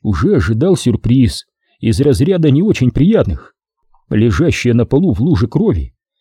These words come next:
тело женщины с разможженной головой, содержимое коей расплескалось по дорогому ламинату.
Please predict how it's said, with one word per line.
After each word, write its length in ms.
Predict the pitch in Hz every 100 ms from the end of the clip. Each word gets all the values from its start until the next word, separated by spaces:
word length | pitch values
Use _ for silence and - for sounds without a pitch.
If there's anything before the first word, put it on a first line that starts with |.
| _
тело 320 | - 113 165
женщины 480 | 107 190 175 - 143
с 120 | -
разможженной 600 | 127 101 180 147 208 135
головой, 560 | 110 143 175 185 82 67 _ _ _ _
содержимое 760 | - 110 113 120 120 220 113
коей 440 | 107 208 - 71 - _ _ -
расплескалось 800 | - 117 127 123 - 180 156 -
по 120 | 135
дорогому 420 | 139 143 180 156
ламинату. 640 | 147 147 185 190 - -